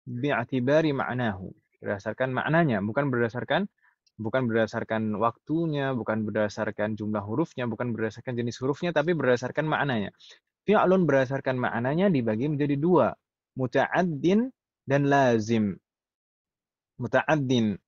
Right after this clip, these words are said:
atau al-muta'addi dan lazim atau al-lazim. Apa yang dimaksud dengan al-muta'addi? Apa yang dimaksud dengan al-lazim? Di sana dijelaskan di bawahnya, Ummahat. Al-muta'addi huwa ma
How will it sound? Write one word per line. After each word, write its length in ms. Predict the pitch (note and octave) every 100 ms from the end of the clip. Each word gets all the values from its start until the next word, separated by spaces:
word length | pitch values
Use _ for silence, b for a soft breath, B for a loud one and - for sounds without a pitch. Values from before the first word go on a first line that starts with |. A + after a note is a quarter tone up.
| _ _ -
atau 140 | - -
al-muta'addi 960 | C#3+ C3+ C3 C3+ B2 D3 B2 A2+ G#2+ - _ _ _ _ _ -
dan 320 | A2 C3 F3+ - _ _
lazim 640 | - A#2 A#2 G#2+ A#2 G#2+
atau 120 | - -
al-lazim. 640 | A#2 A#2 B2 G#2+ A2 G2+ - _ _ _ _ _ _ _ _ _ _ _ -
Apa 200 | A#2 B2
yang 160 | C3
dimaksud 320 | B2+ B2 B2+ A#2+
dengan 240 | B2 G#2+
al-muta'addi? 840 | A#2+ A#2 C3 A#2 E3 E3+ F#3+ F3+
Apa 240 | - A#2+ D#3
yang 80 | D#3
dimaksud 240 | D3+ D#3
dengan 240 | D3 D3
al-lazim? 600 | B2 D#3 D#3 C#3 D#3 D#3 - b b b
Di 80 | A2+
sana 240 | A2+ B2 C#3
dijelaskan 440 | A#2+ A2+ - B2
di 80 | A#2
bawahnya, 400 | A2+ G2 G2+ F#2
Ummahat. 320 | F#2+ G#2+ F3 _ _ _ _ _ _ _ _ _ _ _ _ _ _
Al-muta'addi 1040 | D#3 E3+ D#3+ D#3+ E3 G3+ C3+ G#2 G#2 B2+ F3+ - _ -
huwa 520 | C#3+ G#3 B2+ C3 G3 - _ _ _ -
ma 520 | C3 E3 F#3 F#3